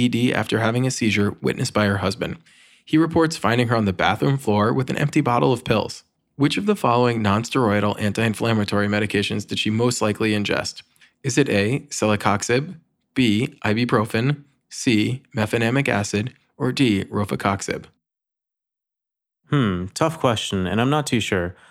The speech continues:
Speaker 2: I know that choice D, rofecoxib, isn't on the market anymore because that increased rates of M I and stroke. Choices A and B, celecoxib and ibuprofen,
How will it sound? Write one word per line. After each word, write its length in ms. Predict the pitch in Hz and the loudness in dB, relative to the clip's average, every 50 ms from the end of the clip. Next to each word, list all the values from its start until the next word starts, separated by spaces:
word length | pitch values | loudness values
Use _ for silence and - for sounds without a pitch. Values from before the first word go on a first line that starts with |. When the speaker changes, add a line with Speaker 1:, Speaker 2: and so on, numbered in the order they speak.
| _ _ _ - | _ _ _ -4
Speaker 2:
I 60 | - 135 | 0 0
know 100 | 170 190 | 2 2
that 140 | 190 180 | 0 0
choice 280 | 180 - 151 139 123 - | 0 0 0 0 0 -2
D, 320 | - - 110 110 117 123 120 120 | -2 0 0 2 2 0 -2 -4
rofecoxib, 800 | 113 107 107 117 113 - 131 - 127 127 131 - - 143 135 117 | -2 0 0 0 0 -2 0 0 0 0 0 -2 -2 -2 -2 -2
isn't 280 | - - 131 139 139 151 | -2 -4 -2 0 0 0
on 100 | 147 131 | 0 0
the 80 | 123 113 | 2 2
market 320 | 113 110 110 - 113 98 | 2 0 0 0 -2 -2
anymore 320 | 92 92 92 92 92 92 | -2 -2 0 0 0 -2
because 300 | 90 90 101 - 123 117 | -2 -4 -4 -4 -4 0
that 180 | 147 143 139 - | 0 0 0 0
increased 380 | 135 127 - - 123 107 - - | -2 -4 -2 -2 -2 -2 0 0
rates 180 | 110 101 - | -2 0 0
of 80 | 101 95 | 0 0
M 140 | 101 107 107 | 0 2 2
I 140 | 104 101 | 2 2
and 120 | 101 95 90 | 0 -2 -4
stroke. 420 | - - 101 92 87 87 - - _ _ _ _ _ _ _ _ _ _ - | -4 -2 -2 -2 -2 -4 -8 -14 _ _ _ _ _ _ _ _ _ _ -6
Choices 360 | - - 160 151 - 160 131 | -2 0 0 0 0 -2 0
A 220 | 135 131 131 135 | 0 2 2 2
and 100 | 135 127 | 2 2
B, 200 | 120 127 123 127 | 2 2 0 0
celecoxib 720 | 131 - - 127 120 120 110 - 123 120 117 - - 123 110 | 0 0 0 0 0 0 0 0 0 0 0 -2 -4 -2 0
and 80 | 107 | 2
ibuprofen, 720 | 95 104 110 117 117 - 127 127 120 - 135 127 123 123 143 | 2 2 2 0 0 0 -2 -2 0 -2 -2 -2 -2 -4 -6